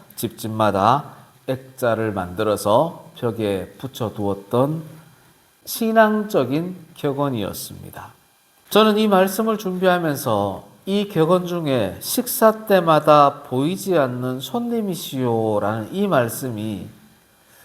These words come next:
마음에 자꾸 걸렸습니다. 식사 때마다는 수용이 되는데 "손님이시라.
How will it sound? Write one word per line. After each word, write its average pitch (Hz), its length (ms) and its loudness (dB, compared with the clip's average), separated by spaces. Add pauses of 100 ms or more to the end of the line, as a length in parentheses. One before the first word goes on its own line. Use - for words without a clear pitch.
(420)
마음에 135 320 -2
자꾸 135 300 -6
걸렸습니다. 104 880 -4 (920)
식사 214 500 -2
때마다는 135 800 0
수용이 143 400 -4
되는데 104 560 -6
"손님이시라. 143 1120 -6